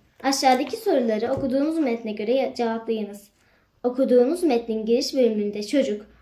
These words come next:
anne ve babasından ne istiyor? Öğütlerden mi yoksa davranışlardan mı daha çok etkilenirsiniz? Niçin? Çocuk, "Yüksek sesle söylenenleri pek duymam.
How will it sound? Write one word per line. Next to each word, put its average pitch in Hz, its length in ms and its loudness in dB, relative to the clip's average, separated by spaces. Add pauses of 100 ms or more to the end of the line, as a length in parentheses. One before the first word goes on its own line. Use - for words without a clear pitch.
anne 262 380 2
ve 214 60 -2
babasından 233 560 -2
ne 247 100 2
istiyor? 208 520 -10 (1400)
Öğütlerden 262 800 4
mi 381 80 0
yoksa 359 280 -2
davranışlardan 254 760 0
mı 233 140 0
daha 220 200 -4
çok 220 200 -8
etkilenirsiniz? 208 1200 -8 (120)
Niçin? 349 580 -2 (2250)
Çocuk, 359 380 0 (260)
"Yüksek 403 520 -2
sesle 254 360 -4
söylenenleri 233 760 -4
pek 330 260 -4
duymam. 294 400 -4